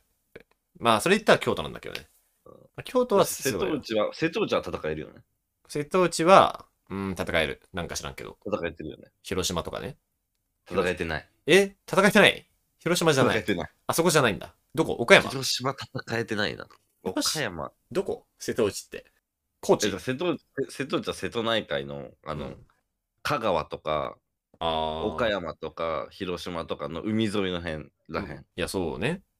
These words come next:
Speaker 1: 海沿いの辺ね。
Speaker 2: うん、
Speaker 1: だ-、
Speaker 2: ごめん。
Speaker 1: あ、アートが
Speaker 2: 広島も岡山も入ってたわ。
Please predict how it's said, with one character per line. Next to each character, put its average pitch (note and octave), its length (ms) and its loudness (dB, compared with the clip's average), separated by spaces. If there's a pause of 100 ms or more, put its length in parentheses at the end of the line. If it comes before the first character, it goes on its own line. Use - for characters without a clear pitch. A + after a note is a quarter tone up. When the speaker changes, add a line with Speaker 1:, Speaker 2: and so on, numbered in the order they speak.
(480)
Speaker 1:
海 F#2+ 200 -2
沿 A2 240 2
い - 20 2
の G#2+ 100 2
辺 G2+ 200 0
ね。 A#2+ 200 -4 (800)
Speaker 2:
う - 60 -14
ん、 - 20 -6
Speaker 1:
だ-、 - 80 -6 (100)
Speaker 2:
ご - 80 -6
め - 60 4
ん。 - 20 6
Speaker 1:
あ、 - 320 -2
ア G#3+ 140 6
ー - 20 8
ト A2+ 100 0
が D2+ 120 0
Speaker 2:
広 G2 160 -2
島 - 20 -6
も F#2 80 -2
岡 F#2 120 -6
山 D#2 100 -2
も C#2 180 -6
入 D#2 100 -8
っ - 40 -14
て - 80 -20
た - 80 -10
わ。 - 60 -12